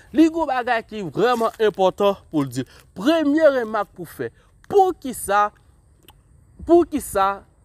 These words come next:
Stesi pa t mete mari l Alèks okouran pou fè konnen ke li g on deplasman l ap fè? Li prale kay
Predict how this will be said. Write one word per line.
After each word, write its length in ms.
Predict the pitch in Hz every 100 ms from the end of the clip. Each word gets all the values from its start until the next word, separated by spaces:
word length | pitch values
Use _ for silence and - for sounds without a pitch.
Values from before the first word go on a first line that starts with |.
| _ -
Stesi 760 | - - 277 247 - 196 214 196 - - -
pa 200 | 277 277
t 160 | - 214
mete 400 | 208 - 185 180 - -
mari 540 | 147 196 202 175 180
l 40 | 175 _ _
Alèks 560 | 214 190 196 185 - - -
okouran 640 | 311 302 240 190 214 214 - - -
pou 160 | 339
fè 200 | - 254 247
konnen 360 | 226 185 175 -
ke 240 | 202 202 - - -
li 240 | 120 240 285
g 140 | 226
on 160 | 220 147
deplasman 680 | 269 294 254 233 - 202 196
l 80 | 160
ap 80 | -
fè? 240 | 170 180 - - -
Li 220 | 147 277 269
prale 500 | 226 185 165 185 196 - - - -
kay 320 | - 185 190